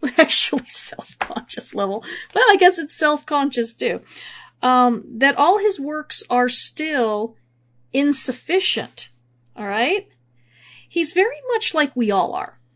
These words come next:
all right? Wanting someone to tell us that we're okay and doing enough. It's the human condition, right? We want to earn it,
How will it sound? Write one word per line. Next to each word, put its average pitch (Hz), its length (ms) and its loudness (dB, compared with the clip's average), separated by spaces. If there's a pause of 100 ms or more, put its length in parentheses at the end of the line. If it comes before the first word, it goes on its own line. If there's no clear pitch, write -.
(180)
all 214 80 -6
right? 214 180 -2 (220)
Wanting 339 520 2
someone 320 400 -2
to 311 80 -6
tell 285 340 -2
us 285 260 -2
that - 160 -4
we're 214 260 -2
okay 214 640 -6
and 214 540 -2
doing 226 480 2
enough. - 520 -14 (800)
It's - 160 -16
the 466 140 4
human 453 340 2
condition, 311 520 -4
right? 220 380 -2 (680)
We 214 100 0
want 269 300 0
to - 180 -4
earn 247 200 0
it, 294 160 -6